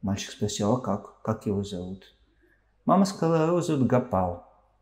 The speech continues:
Он твой брат. Зови его». И каждый день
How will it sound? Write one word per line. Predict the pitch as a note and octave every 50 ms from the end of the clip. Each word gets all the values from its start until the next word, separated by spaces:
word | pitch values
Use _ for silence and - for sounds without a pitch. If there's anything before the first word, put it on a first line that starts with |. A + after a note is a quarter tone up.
| _
Он | - G#2+ A#2+ -
твой | - - G2+ F#2
брат. | D#2+ - E2+ D#2+ D#2+ - - - _ _ _ _ -
Зови | A#2 B2 A2+ G2+ F#2 F2+ F#2
его». | F#2 F#2+ - - _ _ _ - _ _ _ _ _ _ _ _ _
И | - F#3+ A#3 A#3 A3+ - - -
каждый | - - C#3 C#3 C3+ - C3+ C3
день | E3+ F3+ F3+ F3+ F#3 G#3